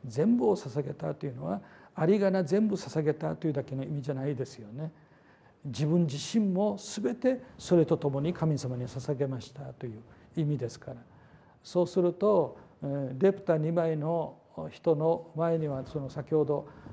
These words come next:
いっぱいのお金をですね、じゃらじゃらとこうして捧げてる人がいるわけじゃないですか。でも、これは、あ、これ、レプタ二枚と比べるととても小さいというふうに、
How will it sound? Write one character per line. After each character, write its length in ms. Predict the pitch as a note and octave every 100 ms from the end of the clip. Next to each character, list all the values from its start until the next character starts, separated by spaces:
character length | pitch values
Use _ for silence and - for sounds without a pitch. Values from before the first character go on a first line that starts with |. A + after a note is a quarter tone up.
| - - -
い 60 | F3+
っ 20 | -
ぱ 140 | -
い 40 | G3+
の 120 | G#3
お 40 |
金 220 | - E3+
を 80 | D#3+
で 100 | C3+
す 100 | C3
ね、 120 | C#3 A#2+
じ 100 | D#3
ゃ 40 |
ら 120 | F3
じ 100 | D#3
ゃ 60 | D#3+
ら 80 | E3
と 140 | G#3+
こ 180 | F#3+ E3+
う 60 |
し 60 | D3
て 80 | C#3
捧 300 | - C3 D3
げ 120 | C#3
て 140 | -
る 80 | C3
人 140 | - C3
が 160 | A#2+ -
い 60 | E3
る 80 | F3
わ 100 | F#3
け 140 | F#3
じ 80 | D3+
ゃ 60 |
な 80 | C3
い 80 | A#2+
で 120 | A#2
す 120 | A2
か。 100 | - B2 - _ _ _ _
で 140 | D#3 G3
も、 340 | F3 E3+ E3+
こ 120 | - F3+
れ 120 | E3
は、 320 | D#3 G#3+ E3 - - - - C#3
あ、 200 | C3 B2+ B2+ - _ -
こ 160 | -
れ、 100 | F3 F#3 - - - - C#3+
レ 140 | F3+
プ 100 | F#3+
タ 120 | F#3+
二 120 | D#3+ D#3
枚 240 | D3+ C#3+
と 100 | D#3
比 120 | -
べ 100 | D#3+ D3
る 100 | C#3+
と 320 | C#3+ G3 F3+ - -
と 100 | -
て 120 | G3+ B3+
も 140 | C#4
小 260 | - G#3 F#3+
さ 240 | - F#3
い 80 | D#3+
と 180 | - B2+
い 40 |
う 120 | G#2+
ふ 140 | G#2+ A#2+
う 180 | A2
に、 140 | E3